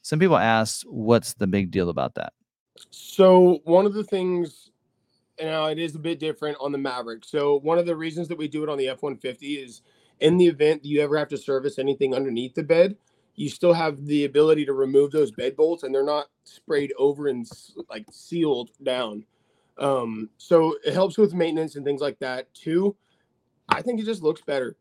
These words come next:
Speaker 2: It looks, it looks classy. It looks factory, and that's, uh, we take pride in that. And then the other reason we do that is so that we can help sand some of those areas. Um, the factory, they do a,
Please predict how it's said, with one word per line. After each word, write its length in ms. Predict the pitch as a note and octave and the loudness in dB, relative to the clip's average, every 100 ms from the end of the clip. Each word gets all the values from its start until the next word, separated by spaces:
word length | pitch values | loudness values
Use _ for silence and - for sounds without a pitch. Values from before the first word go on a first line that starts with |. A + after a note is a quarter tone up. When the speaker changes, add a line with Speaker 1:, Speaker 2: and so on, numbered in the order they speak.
| - | -10
Speaker 2:
It 80 | C#3+ | -4
looks, 300 | E3+ - _ - | -4 -6 _ -2
it 100 | D#3+ | -2
looks 460 | C#3 D3+ E3+ - _ _ | 0 -2 -2 -6 _ _
classy. 420 | - D3+ D#3 D3+ D3+ | -6 -2 -2 -2 -4
It 80 | |
looks 300 | C3 D3 - _ _ | 0 -2 -2 _ _
factory, 540 | - C#3+ D3 D3+ D#3 D#3 | -10 -8 -8 -8 -6 -6
and 80 | C3 | -6
that's, 300 | C3 - _ _ _ _ _ _ _ _ - | -8 -10 _ _ _ _ _ _ _ _ -4
uh, 240 | C#3+ C3+ | 0 0
we 80 | D3 | 0
take 220 | - - | -2 -2
pride 240 | C#3+ C3+ D3 | -2 -2 0
in 80 | |
that. 240 | E3 E3+ - C3 | 2 2 -2 -4
And 100 | D#3+ | 0
then 200 | D#3 D3 | 0 0
the 100 | E3+ | 4
other 140 | G#3 | 6
reason 260 | G3+ F3 F3 | 4 0 -2
we 80 | D#3+ | 0
do 160 | E3 | 0
that 160 | F3 F3 | 0 0
is 160 | D#3+ | -4
so 80 | E3 | -6
that 100 | D#3 | -6
we 120 | D3+ | -6
can 100 | C#3 | -8
help 220 | C#3+ D#3+ - | -8 -8 -8
sand 360 | D3 C#3+ D3+ | -4 -2 -2
some 160 | - D3+ | -4 -4
of 60 | |
those 180 | C#3+ C#3 B2+ | 0 0 -2
areas. 460 | B2+ B2 A#2 - _ _ _ - | -10 -10 -14 -20 _ _ _ -6
Um, 420 | B2 B2+ A#2+ B2 _ _ _ _ E3 | 0 0 0 -6 _ _ _ _ -10
the 120 | D3+ | 0
factory, 680 | E3+ E3 - E3+ E3 D#3 - | 4 4 6 6 6 4 -2
they 180 | D#3 | -2
do 300 | D3+ E3 E3 D#3 | 4 4 4 0
a, 280 | D3+ D3 D3 | 2 2 2